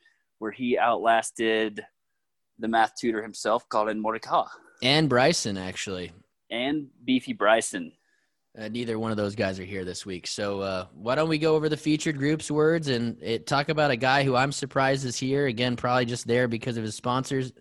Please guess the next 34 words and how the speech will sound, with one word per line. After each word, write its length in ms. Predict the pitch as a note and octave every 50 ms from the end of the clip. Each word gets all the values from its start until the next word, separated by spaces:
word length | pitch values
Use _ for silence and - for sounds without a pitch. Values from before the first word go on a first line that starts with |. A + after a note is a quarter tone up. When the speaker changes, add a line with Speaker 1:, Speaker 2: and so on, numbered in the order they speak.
| _ _ _ _
Speaker 2:
The 120 | A#2+ B2
man 380 | B2 A#2 A#2 B2+ C3+ C#3 D3+ D#3
with 160 | D#3 C#3+ D3+
the 80 | - C#3
golden 440 | B2+ B2+ C3 C3+ C#3+ C#3 D3 C#3 C#3
nose, 360 | C#3 C#3 C3+ B2+ A#2 G#2+ G#2+
Dustin 440 | - C3 C3 C3+ - - D3+ C#3 C3
Johnson. 580 | A#2+ C3 B2+ B2 B2 A#2+ - - G2+ F#2 F2 - _ _ _ _ _ _ _ _ _
He's 140 | A2+ A#2 A#2
playing 280 | - C#3+ C3+ C3+ B2+
with 260 | B2+ B2 A#2 - _
Mister 400 | - B2 C#3+ C#3 - - D3 C3
Heartbreak, 600 | A2+ B2+ D3 C#3+ C3 C#3 C#3+ C#3+ C#3 C#3+ C#3 - - - _ _ _ _ _ -
the 100 | C3 A#2
Heartbreak 480 | A#2 C#3 C#3+ C#3 - - D3 C#3+ C3+ C#3
<laughs> 0 |
Kid, 360 | - - F#3+ E3+ D#3+ D3+ C#3+
Louis 340 | C#3+ D3 D3 D3 D3 C#3 C3+
Oosthuizen, 640 | D3 D3+ - - D3+ D3 C#3+ D3+ D3+ D#3 D#3 D#3 D3 - - - - - - - - - _ _ _ _ -
and 260 | D3+ D3+ D3 D3 C#3+ - -
Mudball, 880 | - C#3+ D3 D3+ F#3 A#3+ C#4+ C#4+ C4+ B3 A3 G#3+ G#3+ A3 A#3 C#4 D#4+ - _ _ _ -
Bubba 300 | D3 D3 C#3+ C#3 C#3 C#3
Watson. 580 | B2+ B2 A#2+ A2+ A2+ - - G2 F2 E2 E2+ - - - - _ - - - _ -
<laughs> 120 | C#4 B3 - _ C#4 - - - - - - - - - - - - - - - -
Speaker 1:
Yeah, 100 | A#2+ A2+
Bubba 420 | G#2 A2 - B2+ C#3 D#3 E3 C#3+
was 220 | C3+ C3 B2 A#2
an 100 | A#2+ G2 -
easy 280 | B2 A#2+ A#2 G#2+ A2
pass 340 | G2+ - G#2+ G2+ G2 F#2+ - -
for 100 | - G#2
me. 240 | G2 G2 G2 - - _ _ _ _ _ _ _ _ -
D 140 | - G#3+ A3
J, 420 | F3+ G#3 G3 F#3 F3 E3+ D#3 -